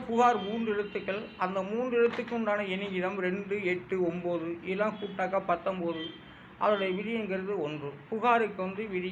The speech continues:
எண் ஒன்று. அப்போ அந்த புகார், புகார் என்பது எல்லாத்துக்கும் புகார் உண்டு. பஞ்சாயத்து தலைவர்கிட்ட பாதிக்கப்பட்டவர்கள் பஞ்சாயத்து தலைவர்கிட்ட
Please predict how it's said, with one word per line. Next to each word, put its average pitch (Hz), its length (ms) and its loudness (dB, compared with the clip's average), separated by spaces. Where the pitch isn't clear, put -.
எண் 196 160 -6
ஒன்று. 151 240 -6
அப்போ 240 240 6
அந்த 240 120 2
புகார், 262 360 6
புகார் 254 380 4
என்பது 226 280 0
எல்லாத்துக்கும் 226 500 2
புகார் 196 300 6
உண்டு. 190 200 2
பஞ்சாயத்து 214 520 2
தலைவர்கிட்ட 202 520 2
பாதிக்கப்பட்டவர்கள் 202 840 4
பஞ்சாயத்து 226 440 2
தலைவர்கிட்ட 202 340 2